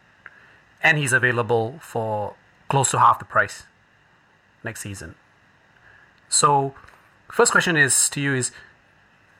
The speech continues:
why bother with, with pursuing Keita up to this, to this, to this, to this stage? Why not just wait for him? And is it a foregone conclusion if that we don't sign him now, that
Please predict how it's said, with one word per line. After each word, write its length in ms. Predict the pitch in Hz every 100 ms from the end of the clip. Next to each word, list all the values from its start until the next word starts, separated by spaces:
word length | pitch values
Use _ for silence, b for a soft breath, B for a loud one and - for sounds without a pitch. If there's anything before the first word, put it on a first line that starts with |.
| _ _ _
why 260 | 160 151 190
bother 340 | 143 139 139
with, 200 | 117 120 - _ - -
with 160 | 135 127
pursuing 480 | 151 123 147 143 143
Keita 300 | - 123 143
up 180 | 123 -
to 60 |
this, 400 | 113 117 - - -
to 100 | 127
this, 460 | 117 120 - - - B B B B B B _ -
to 80 |
this, 240 | 123 120 - 113 -
to 80 | -
this 160 | 117 -
stage? 500 | - 117 98 - - - -
Why 140 | 135
not 160 | 143 117
just 160 | -
wait 220 | 123 117
for 120 | - 107
him? 180 | 98 - _ _ _ _ _
And 320 | 113 110 107 107
is 160 | 123
it 80 | 135 -
a 40 | 127
foregone 380 | - 151 185 185
conclusion 520 | 151 143 151 147 147
if 140 | 120
that 120 | 135 127
we 100 | 120
don't 180 | 147 143
sign 200 | 139 123
him 120 | 117
now, 380 | 131 120 113 - b b b _ _ _
that 220 | 110 101